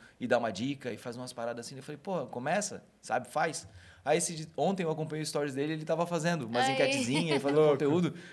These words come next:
Speaker 1: Eu já mandei mensagem, "Caralho, animal, cara, muito massa." E é legal tu ver uns monstros desses, uns caras que trabalham bem pra caramba,
Speaker 2: Fazendo,
Speaker 1: começando
Speaker 2: produzindo.
Speaker 1: a, a compartilhar conhecimento na internet,
Speaker 3: Aham.
Speaker 1: sabe?
Speaker 2: Total.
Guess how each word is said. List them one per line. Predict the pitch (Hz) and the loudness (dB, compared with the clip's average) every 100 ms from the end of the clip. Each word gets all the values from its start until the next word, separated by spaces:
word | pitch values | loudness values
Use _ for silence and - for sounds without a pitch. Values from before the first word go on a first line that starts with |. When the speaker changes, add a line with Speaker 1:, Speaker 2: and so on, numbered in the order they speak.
| - | -4
Speaker 1:
Eu | 170 | 2
já | 214 | 4
mandei | 208 226 | 4 2
mensagem, | 196 185 | 2 0
"Caralho, | 196 220 208 208 180 | 0 2 4 6 6
animal, | 196 190 196 190 | 4 6 8 8
cara, | 170 135 | 4 2
muito | 170 185 | 0 0
massa." | 170 160 156 101 - - - _ | 4 4 2 -4 -14 -20 -20 _
E | 110 | -2
é | 110 | 0
legal | 113 160 | 4 4
tu | 165 | 2
ver | 160 | -4
uns | 139 | -4
monstros | 120 143 156 127 | -2 -2 -2 -4
desses, | 117 135 127 | -4 -4 -4
uns | |
caras | 117 123 120 | -4 -4 -4
que | - | -8
trabalham | 117 117 127 104 | -4 -2 -2 -4
bem | 127 | -6
pra | 139 | -6
caramba, | 135 113 120 156 175 | -4 -2 -2 0 0
Speaker 2:
Fazendo, | 175 202 208 202 196 196 | 2 2 2 -2 -2 -2
Speaker 1:
começando | 196 135 135 147 | -2 0 0 2
Speaker 2:
produzindo. | 147 143 117 | 2 2 -2
Speaker 1:
a, | |
a | |
compartilhar | 131 127 131 127 123 | -4 -4 -4 -2 -2
conhecimento | 123 123 117 110 113 110 | -2 -4 -4 -4 -4 -4
na | 123 | -2
internet, | 143 131 104 | 0 0 0
Speaker 3:
Aham. | 117 | 0
Speaker 1:
sabe? | 117 117 | 2 2
Speaker 2:
Total. | 180 220 185 | 2 2 0